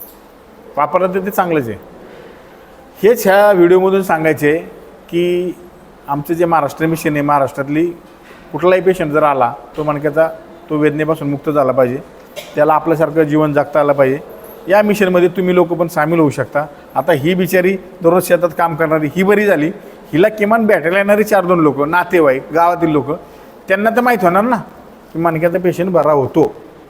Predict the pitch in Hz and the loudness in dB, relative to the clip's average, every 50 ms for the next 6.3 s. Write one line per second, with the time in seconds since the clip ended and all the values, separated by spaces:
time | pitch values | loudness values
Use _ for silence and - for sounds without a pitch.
0 | - - - - - - - - 120 127 - 165 165 160 143 - - 156 147 143 | -20 -20 -20 -20 -20 -20 -10 -2 -2 -2 0 0 -2 -2 -2 -2 0 0 0 2
1 | 151 147 156 165 135 120 110 107 143 135 139 151 147 123 104 - - - - - | 0 2 2 0 0 -2 -4 -4 -4 -4 -2 0 -2 -2 -2 -6 -12 -20 -20 -20
2 | - - - - - - - - 202 196 196 175 151 180 170 156 165 160 156 160 | -20 -20 -20 -20 -20 -12 -6 -4 -4 0 0 -2 0 -2 -4 -2 -2 0 2 2
3 | 156 147 151 135 117 160 190 220 - - - - - - - - - - - - | 2 2 2 0 0 -2 -4 -4 -6 -12 -20 -20 -20 -20 -20 -20 -20 -20 -20 -20
4 | - - - 151 156 165 175 180 180 202 190 196 196 190 185 175 180 165 170 185 | -18 -10 -6 -2 -2 0 0 2 2 2 2 2 0 -2 0 0 -2 0 0 0
5 | 170 - 180 175 170 170 156 165 175 156 151 175 165 156 170 165 - 180 170 - | 0 2 2 2 4 2 2 0 -2 -2 0 0 0 0 -2 -2 -2 -4 -4 -2
6 | 165 151 143 131 127 127 | -2 0 0 0 0 -2